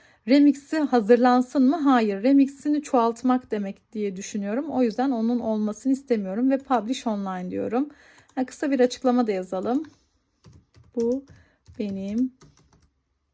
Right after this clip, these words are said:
kitabım." Kısa bir açıklama. Ali, mesela Mehtap Erdoğan'ın kitabı da yazabilirsiniz. Publish online diyorum. Evet, artık benim kitabım hazır.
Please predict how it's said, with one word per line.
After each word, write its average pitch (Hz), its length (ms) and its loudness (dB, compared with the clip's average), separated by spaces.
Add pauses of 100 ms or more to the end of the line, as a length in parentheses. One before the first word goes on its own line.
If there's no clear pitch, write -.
(1800)
kitabım." 285 460 -12 (1900)
Kısa - 320 -10
bir 233 120 -4
açıklama. 202 680 -8 (2000)
Ali, 226 360 -4
mesela 220 540 -6
Mehtap 226 360 -6
Erdoğan'ın 196 440 -4
kitabı 208 320 -10
da 190 60 -8
yazabilirsiniz. 202 1040 -10
Publish 214 460 -8
online 247 440 0
diyorum. 233 320 0
Evet, 202 280 -4
artık 226 460 -4
benim 214 220 0
kitabım 190 420 -8
hazır. 220 380 2